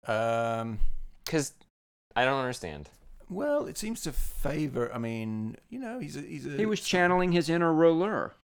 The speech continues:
Speaker 3: You know,
Speaker 1: Yeah.
Speaker 3: he has, he has roots. He has roots as a, as more of a rouleur than a, than a climber G C guy, right? He's sort of
Speaker 1: Right.
Speaker 3: bred himself to, or trained himself to become more of a G C rider. But he's a big guy. He's can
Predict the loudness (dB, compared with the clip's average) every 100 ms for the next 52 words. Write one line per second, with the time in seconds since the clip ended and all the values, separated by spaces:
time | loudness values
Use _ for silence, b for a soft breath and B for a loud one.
0 | _ -12 -2 2 2 2 0 2 4 2
1 | 2 4 4 4 -8 -14 -12 -8 -6 -2
2 | 0 0 0 -2 0 0 0 -2 -4 b
3 | b b -8 -4 0 2 2 0 2 2
4 | 2 0 -2 -4 -6 -4 -4 -4 -6 -4
5 | -6 -8 _ -8 -4 -2 -4 -6 -8 -6
6 | -6 -4 -4 -6 -8 -8 -10 -12 -10 -10
7 | -10 _ _ -6 -6 -6 -6 0 2 0
8 | -2 -6 -2 0 0 -4 -20 -6 -4 -4
9 | -6 -8 -6 -6 -8 -2 -2 0 -4 -8
10 | -6 -8 -8 -10 -12 -12 b b -18 -10
11 | -8 -4 -4 -4 -6 -10 -10 -10 -8 -8
12 | -8 -10 -8 -10 -12 -20 -20 _ -20 _
13 | -12 -4 -2 -2 0 2 0 -4 -10 -14
14 | -16 -14